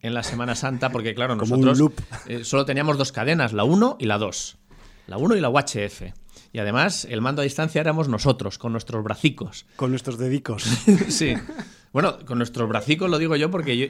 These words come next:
Speaker 1: yo tenía una tele pe-, o sea, teníamos la tele del comedor y una tele pequeñica en el cuarto de mi madre, que esta era muy curioso porque tenía unas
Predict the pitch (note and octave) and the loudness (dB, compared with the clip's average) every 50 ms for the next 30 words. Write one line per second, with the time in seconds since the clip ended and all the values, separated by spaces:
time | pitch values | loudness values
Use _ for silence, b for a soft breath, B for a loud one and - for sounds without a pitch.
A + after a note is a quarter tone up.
0 | - - B2+ A#2+ A#2 B2 C3 B2+ E3 D#3 D#3 D3+ D3+ D3 C#3+ C#3 C#3 C3+ C3 A#2+ | -6 -10 -10 -4 -4 -4 -2 -2 -4 -4 -2 -2 -2 -2 -2 -2 -2 -2 0 0
1 | A#2+ A#2 A#2 B2+ B2+ B2+ A#2+ - C3 A#2 - A2+ - A#2+ A#2 A2+ A2+ - - A2+ | 0 0 0 -2 -2 -2 -2 -6 -8 -10 -10 -10 -6 -4 -4 -4 -4 -6 -8 -6
2 | B2 C3+ C3+ A2+ A#2 B2+ B2+ B2+ B2+ C3+ C#3 D3+ F3+ A3 A#3+ - - - _ - | -4 -2 -4 -2 -2 -2 -4 -4 -4 -4 -4 -2 0 0 -2 -2 -6 -12 _ -10
3 | C3 C3 C#3 B2+ D3 C#3+ C3+ C#3 C3 C3+ C3+ D3+ E3 D#3+ E3+ D#3+ D3+ B2 A#2+ C#3 | -8 -6 -6 -4 -4 -4 -4 -6 -6 -6 -4 -4 -4 -4 -4 -4 -4 -2 -2 -2
4 | C3+ B2+ D3 D3 C#3 C3 C3 C#3+ D#3 D#3+ D3 C#3 D#3 A#3+ - _ _ _ _ _ | -2 -2 -4 -4 -2 -2 -2 0 0 0 0 -2 -4 -6 -8 _ _ _ _ _
5 | _ _ _ _ _ _ _ _ _ _ _ - A#2+ C3+ D#3 - - - F3+ F#3+ | _ _ _ _ _ _ _ _ _ _ _ -4 -4 -2 -2 -4 -4 -2 -2 0
6 | F3 D#3+ D#3 D#3+ D#3 D3+ D#3 D#3 D#3+ F#3 F3+ - F3+ G3+ F#3 E3+ C#3 - C#3+ A#2+ | 0 -2 -2 -2 -2 -2 0 0 0 -2 -2 -2 -4 -4 -4 -4 -6 -4 -6 -6
7 | - B2+ A#2+ C3 D#3 F#3+ G3+ F#3+ D3+ | -4 -4 -2 -2 -2 -2 -2 -4 -4